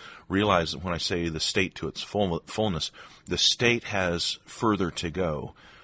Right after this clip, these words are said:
Uh, if you can imagine, uh, uh, the, the life stages of a human being, you get to be around early twenties to mid twenties or so,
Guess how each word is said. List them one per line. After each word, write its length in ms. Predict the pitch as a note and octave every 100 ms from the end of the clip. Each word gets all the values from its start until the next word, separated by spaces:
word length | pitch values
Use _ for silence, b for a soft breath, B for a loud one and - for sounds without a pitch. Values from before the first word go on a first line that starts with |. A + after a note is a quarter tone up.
| B
Uh, 280 | F2 E2 E2+ E2+
if 160 | F2+
you 100 | G2+
can 180 | - F#2
imagine, 720 | E2 E2+ F2+ D#2+ E2+ D#2+ D#2+
uh, 120 | -
uh, 720 | D2+ D2+ D2 - D2 D2+ D2 C#2+
the, 140 | C#2 D#2+
the 280 | F#2+ E2
life 300 | D#2+ E2 F2
stages 500 | - - F#2+ E2 E2
of 100 | D#2+
a 40 | -
human 340 | F2 D#2+ D2
being, 380 | D2+ A#2 E2+ D#2
you 100 | D#2
get 220 | E2+ F2+
to 100 | -
be 340 | D#2 E2+ E2 D#2 B B B B
around 800 | - F#2+ G#2+ A2 G#2+ G#2 G2+ G2 -
early 360 | F#2+ G2+ F#2 D#2+
twenties 680 | - - A#2 B2 G2 E2 -
to 120 | E2
mid 300 | E2+ G2+ A#2
twenties 420 | - E2+ D2 C#2
or 60 | C2
so, 460 | - D2+ D2+ D2+